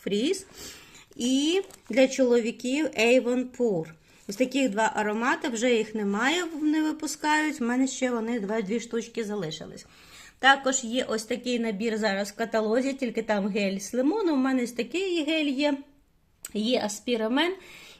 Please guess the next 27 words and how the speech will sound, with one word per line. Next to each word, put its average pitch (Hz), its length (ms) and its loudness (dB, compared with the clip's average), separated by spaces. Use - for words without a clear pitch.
і 294 160 4
кульковий 262 480 2
дезодорант. 214 500 0
Ось 208 100 -6
такий 269 300 0
набір 262 440 2
в - 40 -8
каталозі 269 500 2
зараз 254 420 0
триста 254 340 0
п'ятдесят 226 540 -4
гривень. 185 500 -4
Дуже 262 300 -2
чудова 226 440 -4
ціна. 208 380 -6
Можна 285 360 2
все 262 300 -4
окремо 220 460 -4
купляти. 330 560 -2
Тобто, 294 340 2
дивіться, 269 340 0
дівчатка, 202 600 -2
на 262 320 2
ваш 262 640 2
розсуд 269 580 2
і 247 120 0
вибір. 175 460 2